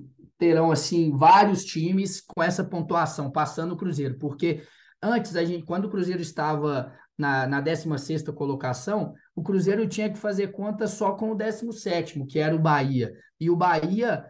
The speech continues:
tem três jogos aí que eu acho que o Bahia pode sim somar seis pontos, sete pontos, e chegar aos quarenta e sete, quarenta e oito,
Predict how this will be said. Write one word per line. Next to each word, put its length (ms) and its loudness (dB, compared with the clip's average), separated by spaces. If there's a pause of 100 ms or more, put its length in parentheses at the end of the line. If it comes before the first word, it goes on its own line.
(180)
tem 260 -2
três 400 -2
jogos 460 -2
aí 180 -2
que 120 -6
eu 100 -2
acho 160 -4
que 80 -12
o 40 -6
Bahia 340 -2
pode 340 -6
sim 260 -6
somar 680 -2 (240)
seis 380 0
pontos, 400 -4
sete 300 -2
pontos, 460 -4
e 60 0
chegar 280 -2
aos 120 -2
quarenta 380 -2
e 60 -2
sete, 340 -6
quarenta 400 -2
e 40 2
oito, 460 0